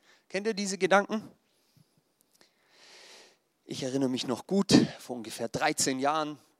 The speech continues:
als ich angefangen habe zu studieren, Theologie in Tübingen,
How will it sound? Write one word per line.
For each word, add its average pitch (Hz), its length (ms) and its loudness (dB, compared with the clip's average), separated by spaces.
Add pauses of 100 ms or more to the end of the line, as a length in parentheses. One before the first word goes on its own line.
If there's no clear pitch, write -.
(480)
als - 140 -20
ich - 60 -20
angefangen 127 380 -6
habe 113 100 -6
zu - 140 -8
studieren, 131 540 -2
Theologie 131 500 -2
in 127 80 -6
Tübingen, 135 460 -2